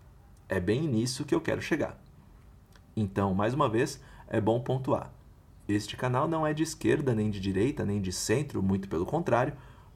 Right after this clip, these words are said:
porque ele se propõe a enxergar a realidade por uma outra perspectiva, talvez mais múltipla, com certeza mais crítica, mas, acima de tudo, razoável e sensata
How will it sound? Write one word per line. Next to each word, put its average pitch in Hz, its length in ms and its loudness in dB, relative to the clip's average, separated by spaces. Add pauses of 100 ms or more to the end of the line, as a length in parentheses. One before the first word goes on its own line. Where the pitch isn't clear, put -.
porque 147 220 0
ele 160 160 4
se 165 160 0
propõe 147 440 0
a 165 60 -4
enxergar 113 520 2
a - 20 2
realidade 107 640 0
por 120 180 -2
uma 165 160 2
outra 120 340 4
perspectiva, - 800 -6 (480)
talvez 95 300 0
mais 139 200 2
múltipla, 127 480 0 (320)
com 190 140 2
certeza 180 400 2
mais 170 180 -2
crítica, - 520 -2 (340)
mas, 95 180 2
acima 170 360 2
de 135 100 -2
tudo, 175 380 2 (180)
razoável 131 840 2
e 143 140 -2
sensata - 680 -4